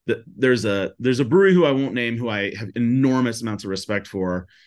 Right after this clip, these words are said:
And I was talking to a customer who had been, like, a local there. And he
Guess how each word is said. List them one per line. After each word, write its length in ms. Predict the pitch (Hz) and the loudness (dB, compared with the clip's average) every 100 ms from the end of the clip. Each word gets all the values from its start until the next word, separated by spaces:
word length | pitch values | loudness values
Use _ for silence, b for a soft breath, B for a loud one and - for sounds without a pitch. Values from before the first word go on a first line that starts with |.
| b | b
And 320 | - 107 104 - | -4 0 0 -2
I 80 | |
was 120 | 107 - | -4 -2
talking 300 | 127 123 120 | -2 -2 -4
to 180 | 131 110 | -2 -2
a 180 | 95 | -2
customer 720 | 95 110 - 110 104 101 101 - | -4 -8 -4 -4 0 0 -2 -4
who 200 | 110 104 | -2 -2
had 200 | 101 87 | -2 -4
been, 160 | 104 101 | -4 -4
like, 180 | 95 | -6
a 40 | 90 | -4
local 340 | 95 92 95 | -2 -2 -4
there. 380 | 87 87 85 85 _ _ _ _ _ _ _ _ _ _ _ - | -4 -2 -4 -6 _ _ _ _ _ _ _ _ _ _ _ -6
And 680 | 104 104 98 92 90 90 90 b b _ | -4 -2 -2 -4 -4 -4 -8 b b _
he 840 | _ - 117 113 117 113 110 113 | _ -4 -2 0 0 0 0 -2